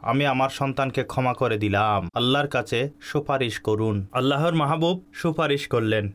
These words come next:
তাদেরকে জাহান্নাম থেকে বের করা হলো। অতঃপর তাদেরকে বেহেশতে প্রবেশ করালেন। মা সেই শুকনো রুটির অংশ যা আমাদের সামনে রাখতেন,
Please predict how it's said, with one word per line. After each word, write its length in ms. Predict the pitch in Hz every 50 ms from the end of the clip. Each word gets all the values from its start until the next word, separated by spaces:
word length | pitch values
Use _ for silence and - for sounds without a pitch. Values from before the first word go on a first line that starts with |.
| - -
তাদেরকে 420 | 135 135 139 156 160 156 - 180
জাহান্নাম 500 | 156 139 131 127 151 160 165 170 165 165
থেকে 240 | 160 170 165 160 160
বের 260 | 143 127 131 135 131
করা 280 | - 135 131 123 120 117
হলো। 300 | 113 110 104 98 90 95 - - -
অতঃপর 600 | 120 127 123 139 127 117 135 139 131 117 120 - -
তাদেরকে 420 | 135 127 135 156 160 156 170 160
বেহেশতে 460 | 143 131 143 151 160 156 156 - 143
প্রবেশ 380 | 131 - 131 117 110 113 104 -
করালেন। 460 | - - 120 120 117 117 110 101 101 98 - - _ _ _ _ _ _ - -
মা 180 | 139 156 185 185
সেই 300 | 180 - 202 220 226 -
শুকনো 360 | - 214 208 175 - 180 160
রুটির 400 | 143 131 - 143 156 190 185 - -
অংশ 320 | 120 123 123 127 113 - 139 123 117
যা 180 | 117 131 135 139
আমাদের 320 | 131 131 135 139 165 175
সামনে 420 | 165 - - - 151 139 127 117 110
রাখতেন, 460 | 101 98 101 - - - 101 92